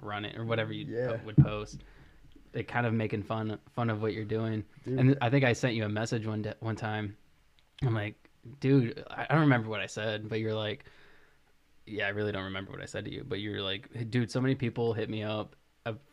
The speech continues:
Speaker 1: for, like,
Speaker 2: Yeah.
Speaker 1: inspiration,
Speaker 2: Yeah.
Speaker 1: and, like,
Speaker 2: And
Speaker 1: these
Speaker 2: it's
Speaker 1: mo-,
Speaker 2: crazy to
Speaker 1: these
Speaker 2: me.
Speaker 1: videos motivate the crap out of them."
Speaker 2: Yeah. I'm like,
Speaker 1: And
Speaker 2: even if it, like, at the time, I didn't think it'd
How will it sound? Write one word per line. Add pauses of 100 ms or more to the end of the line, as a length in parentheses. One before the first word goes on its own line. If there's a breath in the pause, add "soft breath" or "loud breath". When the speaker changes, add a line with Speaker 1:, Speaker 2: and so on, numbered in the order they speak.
(120)
Speaker 1:
for,
like,
Speaker 2:
Yeah.
Speaker 1:
inspiration,
Speaker 2:
Yeah.
Speaker 1:
and,
like,
Speaker 2:
And (140)
Speaker 1:
these
Speaker 2:
it's
Speaker 1:
mo-,
Speaker 2:
crazy
to
Speaker 1:
these
Speaker 2:
me.
Speaker 1:
videos
motivate
the
crap
out
of
them."
Speaker 2:
Yeah. (380 loud breath)
I'm
like,
Speaker 1:
And
Speaker 2:
even
if
it,
like, (640)
at
the
time,
I
didn't
think
it'd